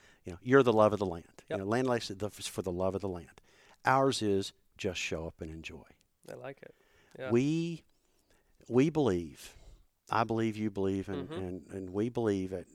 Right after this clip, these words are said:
Speaker 1: at Trophy Farms, which is kind of our
Speaker 2: Mm-hmm.
Speaker 1: brand, our brand, that everything about this is just show up and enjoy. We
Speaker 2: Right.
Speaker 1: want that person that,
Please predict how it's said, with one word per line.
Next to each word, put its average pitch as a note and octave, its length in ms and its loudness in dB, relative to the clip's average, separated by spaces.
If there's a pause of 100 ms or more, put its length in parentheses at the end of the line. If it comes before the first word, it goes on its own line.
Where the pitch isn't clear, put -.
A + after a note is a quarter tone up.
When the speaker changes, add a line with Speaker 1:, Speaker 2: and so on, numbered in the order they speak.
(140)
Speaker 1:
at G#2 140 -6
Trophy G#2+ 300 0
Farms, F#2 360 -4
which F#2+ 140 -8
is G2+ 140 -8
kind G2 240 -2
of F#2+ 120 -4
our D#3+ 60 -10 (200)
Speaker 2:
Mm-hmm. F#2+ 60 0
Speaker 1:
brand, F2 460 -6
our F#2 140 -4
brand, E2+ 400 -10 (1080)
that G#2+ 460 2 (960)
everything C3+ 500 0
about G#2+ 320 2
this G2+ 220 -4
is G2+ 120 -6
just G2+ 280 -4
show F#2 180 -2
up - 140 -6
and F2 100 -6
enjoy. E2 320 -10 (180)
We C#3 220 2
Speaker 2:
Right. F3 100 -4
Speaker 1:
want G2+ 460 0 (360)
that G2+ 260 -2
person G2 580 -2 (880)
that, G2 220 0